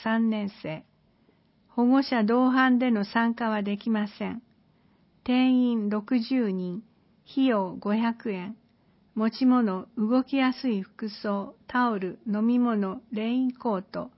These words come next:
共済協力、志木市青少年育成推進委員会、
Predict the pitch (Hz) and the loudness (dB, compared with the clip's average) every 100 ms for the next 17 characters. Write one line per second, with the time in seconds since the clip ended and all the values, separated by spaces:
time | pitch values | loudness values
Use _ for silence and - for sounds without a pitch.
0 | _ _ _ _ _ - 269 262 - 247 | _ _ _ _ _ -6 0 0 0 -2
1 | 240 - 233 233 226 220 - 202 - _ | -2 -2 0 0 -2 -6 -8 -8 -10 _
2 | _ _ - - - 254 - 196 202 - | _ _ -20 -10 -2 -2 -2 -6 -6 -2
3 | 254 262 269 247 214 185 185 - 202 202 | -2 0 0 0 0 -2 -4 -4 -6 -6
4 | - 262 254 247 - 247 247 - 240 240 | -6 -4 -2 -4 -2 0 0 -2 -2 0
5 | 240 226 202 - 170 170 | 0 -2 -4 -8 -8 -10